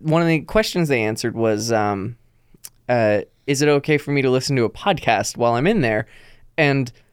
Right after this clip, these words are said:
their answer was like, "Yes, but, like, keep one earbud out so that, like, if they are giving you some sort of instruction, you don't have to, like, reach your manicured fingernails up into your hair to pull out an earbud and ruin their work." Um,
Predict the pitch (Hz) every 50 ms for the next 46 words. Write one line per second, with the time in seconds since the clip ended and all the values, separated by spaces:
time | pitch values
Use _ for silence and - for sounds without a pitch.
0 | _ _ _ _ _ - 151 143 156 156 165 196 226 214 - 196 175 165 160 151
1 | 165 170 165 160 - 240 262 - 113 - - - - 143 - 147 143 131 - -
2 | - - - 190 160 - 143 151 165 160 156 147 151 151 131 123 123 117 113 113
3 | 107 - - - - 123 110 - - 127 113 110 - 127 120 113 - 104 117 -
4 | - 135 127 120 117 113 110 - 135 120 127 123 123 117 117 - - 131 120 113
5 | 127 127 117 110 101 104 110 - - - 151 135 - - - 123 113 104 104 104
6 | 101 117 139 156 117 123 117 120 113 123 127 113 110 - - 113 113 104 98 -
7 | - - _ - - _ _ _ - 135 139 147 143 143 - 139 127 123 117 -
8 | - - _ - 139 139 139 139 135 - - - 135 120 117 - 147 147 143 131
9 | 127 123 123 117 113 113 - - 127 123 - 127 127 - 131 117 - 113 117 -
10 | - - 135 131 127 127 123 117 110 - - - 143 127 127 123 117 117 113 107
11 | - _ - 135 139 139 123 127 123 120 110 113 110 110 120 135 131 127 123 120
12 | 113 107 104 104 113 127 127 113 101 - - - - - - - - _ _ _
13 | _ _ - 131 131 131 123 117 113 110 104 101 104 110